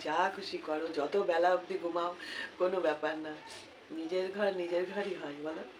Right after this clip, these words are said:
যাকে ফালতু বকবো না। Welcome back to my channel, নিপা ডেইলি ব্লগে তোমাদের সবাইকে অনেক অনেক ভালোবাসা জানিয়ে আর বড়দের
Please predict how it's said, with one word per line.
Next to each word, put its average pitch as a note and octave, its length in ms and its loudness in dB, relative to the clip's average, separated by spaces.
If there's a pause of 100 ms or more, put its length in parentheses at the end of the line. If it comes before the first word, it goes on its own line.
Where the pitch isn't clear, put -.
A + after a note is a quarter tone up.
(1200)
যাকে D3+ 280 0
ফালতু D#3 320 -2
বকবো D#3+ 260 0
না। B3+ 220 4 (400)
Welcome D#3+ 360 -2
back E3+ 240 -2
to F#3 60 -2
my F#3+ 240 -2
channel, B3 260 2 (320)
নিপা D3+ 220 -2
ডেইলি F3 260 -2
ব্লগে A3 360 -4
তোমাদের D#3 340 -4
সবাইকে A3+ 560 -2 (320)
অনেক G3 240 -2
অনেক F3+ 240 -4
ভালোবাসা D#3+ 540 -8
জানিয়ে G3+ 460 0 (340)
আর C#3 200 -2
বড়দের D3+ 340 -2